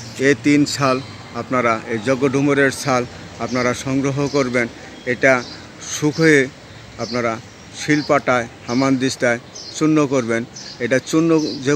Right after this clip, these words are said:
পরিমাণ হবে, যদি চূর্ণ একশো গ্রাম হয়, তাহলে আর আপনারা চিনি মিশাবেন একশো গ্রাম। এই দুইটা একত্র করে হাফ চামচ করে আপনারা কুসুম গরম দুধের সাথে সেবন করবেন।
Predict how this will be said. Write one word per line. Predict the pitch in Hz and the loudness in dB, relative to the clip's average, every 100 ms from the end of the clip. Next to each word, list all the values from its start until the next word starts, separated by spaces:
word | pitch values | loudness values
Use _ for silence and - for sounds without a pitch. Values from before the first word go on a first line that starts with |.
| 143 | 2
পরিমাণ | 151 151 147 | 4 4 2
হবে, | 123 127 127 | 0 -2 0
যদি | 123 123 131 - | 0 0 -2 0
চূর্ণ | 147 143 131 - - - - 123 | 2 4 2 -2 -16 -10 -2 -2
একশো | - 156 | 0 0
গ্রাম | 135 139 127 113 | 2 0 0 -4
হয়, | 113 - - - | -6 -8 -16 -14
তাহলে | - 123 131 | -6 0 2
আর | 131 | 4
আপনারা | 123 135 127 120 | 2 0 0 0
চিনি | - 151 147 | 2 4 4
মিশাবেন | 135 143 131 131 | 2 0 0 2
একশো | 123 - 127 113 | 0 0 -4 0
গ্রাম। | 113 113 - - - | -2 -2 -10 -20 -8
এই | 123 120 | -4 0
দুইটা | 135 131 | 2 4
একত্র | 135 147 147 151 143 | 4 2 -2 -2 0
করে | 139 123 117 - - - | 0 0 -2 -8 -16 -6
হাফ | 123 - | -4 -2
চামচ | 156 143 147 - 135 | 2 4 2 0 0
করে | 120 110 - - - - | 0 0 -4 -14 -16 -12
আপনারা | 113 117 123 117 | -10 -2 0 -2
কুসুম | 139 135 139 139 | -4 -2 0 2
গরম | 135 127 | 2 2
দুধের | 127 139 135 | 0 -2 -2
সাথে | 135 135 - | -4 -4 -4
সেবন | 131 135 131 | -2 -2 0
করবেন। | 127 110 | -2 0